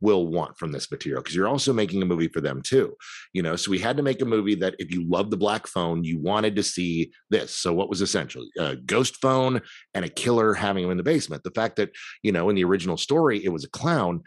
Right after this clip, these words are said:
we changed because of the times, because, you know, it had come out and, um, you know, Joe had felt that, you know, when he had written the story, it was twenty years after it had come out,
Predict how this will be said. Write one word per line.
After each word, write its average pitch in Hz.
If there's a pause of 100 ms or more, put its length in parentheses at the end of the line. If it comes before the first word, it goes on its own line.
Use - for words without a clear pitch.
(280)
we 113
changed 135 (140)
because 107
of 110
the 117
times, -
because, 82
you 95
know, 78
it 98
had 104
come 90
out 82
and, 85
um, 76 (320)
you 95
know, 87
Joe 85
had 87
felt 85
that, 82
you 85
know, 76
when 80
he 90
had 110
written 95
the 82
story, 131
it 92
was 92
twenty 87
years 85
after 78
it 82 (100)
had -
come 76
out, 71